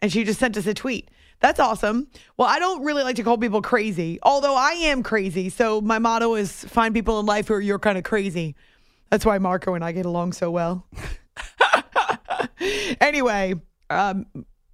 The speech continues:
Teresa, ma'am, congratulations. We hope that you'll join us on the After Hours Zoom room. But yes, ugly sweaters are required. Marco, would you like to be part of the After Hours Zoom room?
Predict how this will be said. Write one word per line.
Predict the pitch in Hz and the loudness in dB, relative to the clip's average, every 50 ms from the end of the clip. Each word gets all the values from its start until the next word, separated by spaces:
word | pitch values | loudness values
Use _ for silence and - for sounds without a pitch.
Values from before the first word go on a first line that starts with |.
| _ _ _ _ _ _ _ - _ _ _ _ _ _ _ _ _ _ _ _ - | _ _ _ _ _ _ _ -20 _ _ _ _ _ _ _ _ _ _ _ _ -2
Teresa, | - 277 285 285 285 - - 233 190 156 143 - _ _ _ _ _ _ _ | 0 2 2 2 0 2 0 0 0 0 -4 -12 _ _ _ _ _ _ _
ma'am, | 208 233 247 240 220 202 196 185 175 156 - _ _ _ _ _ _ - | 2 2 2 2 2 2 0 0 -2 -6 -8 _ _ _ _ _ _ 2
congratulations. | 262 262 262 277 262 269 240 269 262 262 254 247 - - 208 175 165 - - | 2 4 4 2 2 2 0 0 0 0 -2 -2 -2 -2 -2 -2 -4 -8 -6
We | 196 220 226 | -4 -2 0
hope | 233 226 214 - | 0 0 -2 -4
that | 208 - | -4 -2
you'll | 196 214 208 | -2 -2 -2
join | 175 214 208 202 214 196 | 0 0 0 0 0 -2
us | 190 180 196 | -2 0 0
on | 190 190 190 | -2 0 0
the | 190 185 | 0 0
After | 180 196 196 - 202 190 | 0 0 0 0 0 0
Hours | 185 180 180 185 151 | 0 0 0 -2 0
Zoom | 185 226 220 208 190 | 0 0 0 0 0
room. | 175 170 160 - - - - _ _ | -2 -4 -6 -8 -12 -20 -20 _ _
But | 254 262 226 | 2 2 4
yes, | 247 285 320 339 285 240 - - - - - _ _ _ _ _ _ _ _ _ _ 240 | 2 2 2 2 0 -2 -6 -10 -16 -20 -20 _ _ _ _ _ _ _ _ _ _ 4
ugly | 254 277 262 285 285 277 | 4 4 2 -2 -4 -4
sweaters | - 262 277 277 262 262 254 269 | -2 -2 -2 -2 -2 0 0 0
are | 254 247 | 0 0
required. | 247 233 - 254 269 269 247 214 208 196 185 160 - _ _ _ _ | 0 0 0 0 0 2 0 0 -2 -4 -4 -8 -14 _ _ _ _
Marco, | 208 233 233 208 233 | 0 0 2 2 0
would | 214 202 175 | 0 0 -2
you | 202 | -2
like | 202 208 202 | -4 -4 -4
to | 208 | -6
be | 202 185 | -8 -2
part | 165 214 196 202 | 0 0 0 0
of | 196 175 | -2 -2
the | 202 190 | -2 0
After | 190 202 196 - 196 190 | 0 0 0 0 -2 -2
Hours | 185 180 185 170 | 0 -2 -2 -2
Zoom | 180 190 190 190 196 | -2 0 0 0 0
room? | 202 202 208 214 208 | 0 0 -2 -4 -6